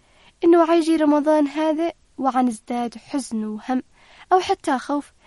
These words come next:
مش هم عارفين إن ما بيمر يوم من عمر هذا العدوان إلا ونزداد بعد الصمود وصبر وثبات،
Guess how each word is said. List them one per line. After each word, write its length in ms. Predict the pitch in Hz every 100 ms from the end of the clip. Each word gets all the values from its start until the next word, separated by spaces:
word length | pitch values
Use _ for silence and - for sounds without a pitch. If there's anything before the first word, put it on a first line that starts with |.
| - - -
مش 200 | 269 -
هم 120 | 302 285
عارفين 720 | 285 285 262 - 254 285 269 - _ _ -
إن 200 | 233 226
ما 100 | 226
بيمر 360 | 226 233 269 -
يوم 380 | 214 254 240 208
من 140 | 220 -
عمر 200 | 294 330
هذا 280 | 320 320 320
العدوان 500 | 302 285 277 330 330 - - - -
إلا 260 | 320 320
ونزداد 640 | 302 294 262 - 302 233 220
بعد 240 | 294 269
الصمود 540 | 269 - 226 233 262 233
وصبر 420 | 220 277 226 240
وثبات، 520 | 302 294 220 -